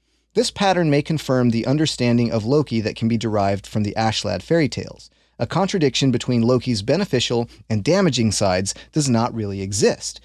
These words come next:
because they both reflect his intermediate status, or, from the establishment's point of view, his perversion."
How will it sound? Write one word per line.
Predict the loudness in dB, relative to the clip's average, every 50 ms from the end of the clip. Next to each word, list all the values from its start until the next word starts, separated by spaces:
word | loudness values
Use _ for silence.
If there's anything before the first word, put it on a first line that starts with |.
| _ _ _ _
because | -8 -2 0 0 0 2
they | 2 0
both | 0 2 2 0 0 0 0 -2
reflect | -4 -4 -2 -2 -2 -2 -2 -4 -10 -20 -20 _ _
his | _ 0 0 0
intermediate | 0 0 0 0 2 2 2 2 0 0 -4 -4 -6 -6
status, | -4 0 0 2 2 0 -2 -6 -8 -8 -8 -10 -14 _ _ _ _ _
or, | 2 2 4 4 2 0
from | -2 -2 0 2 2
the | 2 2
establishment's | 0 0 0 2 2 2 2 0 -2 -2 -4 -6 -4
point | -2 -2 0 0
of | -2
view, | -4 -6 -6 -6 -8 -10 -12 -16 _
his | _ -6 -6 -4
perversion." | -4 -6 -2 0 2 2 2 2 -2 -4 -10 -16